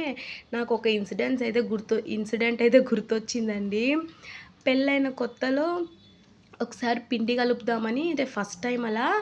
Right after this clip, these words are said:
మొత్తం ఎక్కువ వాటర్ పోసేసి మొత్తం పాయసం పాయసం చేసి పెట్టానన్నమాట. ఆ ఇన్సిడెంట్ అయితే గుర్తొచ్చింది. మీరు ఎప్పుడైనా ఇలాంటి ఇన్సిడెంట్స్ ఫేస్ చేశారా? కింద కామెంట్ చేసేయండి.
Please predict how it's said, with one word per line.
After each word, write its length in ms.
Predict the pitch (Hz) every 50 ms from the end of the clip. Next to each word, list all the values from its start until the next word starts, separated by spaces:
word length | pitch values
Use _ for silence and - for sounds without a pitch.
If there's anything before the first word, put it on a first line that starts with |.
| 415 - - - - - - - - -
మొత్తం 380 | 220 220 220 220 - - 262 262 262 -
ఎక్కువ 300 | 220 214 - - 233 247 247
వాటర్ 360 | 254 233 226 220 214 233 240
పోసేసి 420 | 226 233 226 226 240 226 226 - 294
మొత్తం 360 | 294 262 226 - - - 247 233 -
పాయసం 440 | - 208 202 208 214 208 214 269 254
పాయసం 400 | 233 247 233 233 233 233 247 247
చేసి 260 | 240 233 226 220 226 -
పెట్టానన్నమాట. 840 | - 208 214 - 214 240 240 226 220 220 220 220 214 214 208 202 - 226 247 285 359 - - - - - - - - - -
ఆ 100 | 226 220 226 226
ఇన్సిడెంట్ 500 | 233 233 233 214 220 202 233 233 233 226
అయితే 160 | 220 220 226 233
గుర్తొచ్చింది. 580 | 226 220 202 - - 226 226 220 - - 220 233
మీరు 160 | 240 254 254
ఎప్పుడైనా 400 | 254 254 254 262 262 262 269 277 269 -
ఇలాంటి 400 | - 226 226 220 226 240 - 262
ఇన్సిడెంట్స్ 560 | - 233 226 226 - 214 226 226 226 226 -
ఫేస్ 340 | - - 220 208 214 220 220
చేశారా? 480 | - 240 226 208 - 214 208 214 262 403 480 - - - - - - - _
కింద 260 | - 254 254 247 254 285 453 466 -
కామెంట్ 420 | - 339 320 320 294 277 262 240 214
చేసేయండి. 600 | 220 208 208 208 226 202 202 196 196 196 190 196